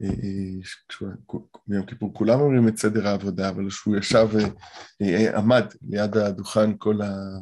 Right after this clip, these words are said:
כל ה-, הוא התפלל את כל התפילות לפני העמוד, וברצף בין, בין ערבית לשחרית, אה, הוא למד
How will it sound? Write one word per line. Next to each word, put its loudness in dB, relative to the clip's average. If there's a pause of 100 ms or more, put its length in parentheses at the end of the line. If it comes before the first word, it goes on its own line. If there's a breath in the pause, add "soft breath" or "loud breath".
כל -6
ה-, -2
הוא -4
התפלל -2
את -2
כל -2
התפילות -4
לפני -6
העמוד, 0 (500 loud breath)
וברצף 0
בין, 2
בין 4
ערבית -4
לשחרית, -4 (600 soft breath)
אה, -8
הוא -8 (400)
למד 4